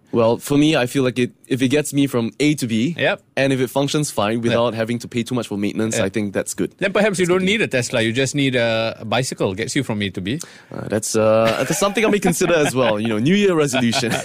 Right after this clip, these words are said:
Speaker 1: <laughs> But yes, so, uh, continuing back at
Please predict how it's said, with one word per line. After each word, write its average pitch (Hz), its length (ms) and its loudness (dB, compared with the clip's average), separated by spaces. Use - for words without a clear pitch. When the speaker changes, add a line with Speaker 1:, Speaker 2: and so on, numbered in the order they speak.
Speaker 1:
<laughs> - 400 -18
But 127 140 2
yes, 135 220 2
so, 170 460 0
uh, 147 60 -4
continuing 160 480 0
back 139 260 2
at 120 100 0